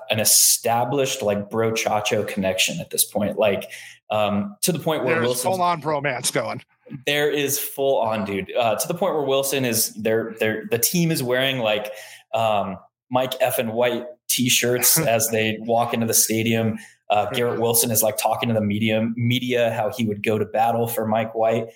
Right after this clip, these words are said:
Speaker 1: Um, and when Zach Wilson was quarterback, he was talking to the media about how the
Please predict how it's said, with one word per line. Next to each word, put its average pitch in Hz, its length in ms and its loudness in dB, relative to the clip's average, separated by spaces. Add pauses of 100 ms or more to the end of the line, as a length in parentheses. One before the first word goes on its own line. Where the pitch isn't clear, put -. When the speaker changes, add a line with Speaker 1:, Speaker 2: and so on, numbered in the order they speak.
(280)
Speaker 1:
Um, 104 460 0 (240)
and 117 560 2
when 113 440 2
Zach 123 300 0
Wilson 123 540 2
was 110 340 0 (100)
quarterback, 107 580 0
he 113 100 0
was 110 180 0
talking 101 420 0
to - 140 -4
the 98 60 -2
media 101 400 2
about 98 340 0
how 101 400 0 (520)
the 95 540 0